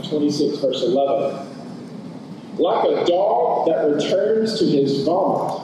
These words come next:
is a fool who repeats his folly."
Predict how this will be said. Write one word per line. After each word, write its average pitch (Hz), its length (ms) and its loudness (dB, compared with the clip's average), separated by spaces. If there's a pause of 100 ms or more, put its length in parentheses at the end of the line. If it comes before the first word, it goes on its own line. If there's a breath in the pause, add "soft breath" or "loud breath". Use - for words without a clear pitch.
(760)
is 143 160 2
a 143 320 0
fool 120 680 2
who 139 100 2 (100)
repeats - 640 0
his - 260 -2
folly." - 400 0